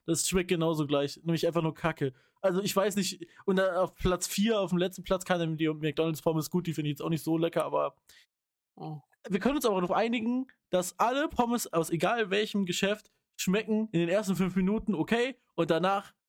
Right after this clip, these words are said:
Speaker 1: schmecken sie komplett kol-, kolossal scheiße. Egal von welcher Kette. Die schmecken fünf Minuten lang lecker und danach ist es einfach nur noch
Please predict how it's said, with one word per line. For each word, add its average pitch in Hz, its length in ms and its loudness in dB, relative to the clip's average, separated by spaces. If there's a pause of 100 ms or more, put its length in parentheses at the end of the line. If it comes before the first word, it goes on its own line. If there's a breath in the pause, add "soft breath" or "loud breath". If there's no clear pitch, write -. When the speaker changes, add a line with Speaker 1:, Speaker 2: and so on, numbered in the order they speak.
(120)
Speaker 1:
schmecken 185 220 2
sie 160 260 -2
komplett 180 500 0 (120)
kol-, 185 440 -2 (200)
kolossal 233 680 2
scheiße. 151 500 0 (220)
Egal 190 340 2
von 165 140 0
welcher 143 180 0
Kette. 135 320 -6 (720)
Die 160 40 -4
schmecken 202 260 0
fünf 269 180 2
Minuten 240 300 2
lang 202 140 2
lecker 240 320 2
und 208 100 0
danach 202 320 2
ist 202 120 2
es 180 40 0
einfach 185 320 0
nur 185 160 2
noch 185 320 0